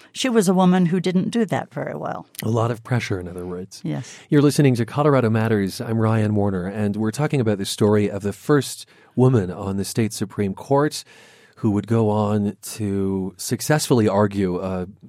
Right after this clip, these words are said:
Speaker 2: landmark civil rights case before the U S Supreme Court. That's Jean Dubofsky. Uh, her story is told in the new book, Appealing for Justice, One Colorado Lawyer, Four Decades,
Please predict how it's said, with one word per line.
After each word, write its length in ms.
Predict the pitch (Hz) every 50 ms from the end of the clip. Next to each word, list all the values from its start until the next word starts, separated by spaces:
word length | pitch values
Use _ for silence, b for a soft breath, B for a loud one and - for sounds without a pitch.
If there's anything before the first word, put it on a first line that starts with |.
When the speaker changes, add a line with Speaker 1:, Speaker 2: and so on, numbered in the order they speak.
| - - - - - 190 185
Speaker 2:
landmark 560 | 110 104 107 131 151 151 117 95 87 - -
civil 280 | - - 98 90 87
rights 280 | 87 92 98 107 - -
case 200 | - 104 95 -
before 280 | - 95 - - 98 90
the 100 | 92 90
U 260 | 90 95 98 95 101
S 140 | 120 131 -
Supreme 460 | - - 98 - - 98 92 90 87
Court. 360 | - - 92 82 82 90 - B B B B B B B
That's 220 | - 151 147 - 113
Jean 340 | 104 - 117 113 104 101
Dubofsky. 720 | 98 92 85 90 87 90 92 - - - - 85 82 80 - B B B B B B B B -
Uh, 220 | 104 98 95 98
her 240 | - - - 120 104
story 340 | - - - 143 135 135 113
is 140 | 107 -
told 320 | - - 117 117 110 107 -
in 200 | - 113 107 107
the 100 | 104 104
new 120 | 113 113
book, 220 | 98 104 101 98 107
Appealing 560 | 107 - - - - 170 185 196 190 160 127
for 220 | - - 110 98
Justice, 680 | 87 - 107 110 117 - - - 80 82 - - - - B B B B B
One 300 | B 107 110 117 135 143
Colorado 520 | 135 - 123 131 123 120 113 107 107 104 95
Lawyer, 460 | 95 101 101 110 120 131 135 139 131
Four 340 | - - - 135 127 143 147
Decades, 720 | 110 120 117 117 117 - 120 113 107 110 110 104 - -